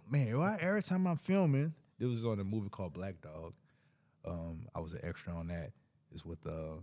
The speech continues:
Meatloaf and, uh, Kurt Russell. I mean, not Kurt Russell. Was it Kurt Russell? Uh, Patrick Swayze.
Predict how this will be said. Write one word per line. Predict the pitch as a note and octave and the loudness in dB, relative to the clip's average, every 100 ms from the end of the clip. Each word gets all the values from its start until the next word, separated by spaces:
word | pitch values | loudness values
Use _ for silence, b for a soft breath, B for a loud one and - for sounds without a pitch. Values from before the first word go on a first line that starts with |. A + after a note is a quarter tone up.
| - _ _ _ - | -14 _ _ _ -6
Meatloaf | G2 D#2 E2 E2 E2+ E2+ | -4 -2 -4 -4 -4 -6
and, | E2 D#2 D#2 - _ _ _ | -8 -8 -10 -18 _ _ _
uh, | D#2+ D#2+ - - | -8 -8 -10 -14
Kurt | - F2+ - | -10 -10 -8
Russell. | E2 - - - _ G#2 | -10 -10 -16 -20 _ -4
I | |
mean, | G2 | -4
not | E2 - | -4 -10
Kurt | - | -20
Russell. | - D#2 - F2 | -20 -20 -20 -16
Was | G#2 C#3+ | -12 -12
it | |
Kurt | - D3 | -12 -10
Russell? | C#3+ C3 C#3 C3+ _ _ - | -8 -10 -14 -20 _ _ -8
Uh, | F#2+ | -4
Patrick | - A2 F#2+ | -2 -2 -4
Swayze. | - G2+ F2+ C#2+ | -6 -6 -6 -10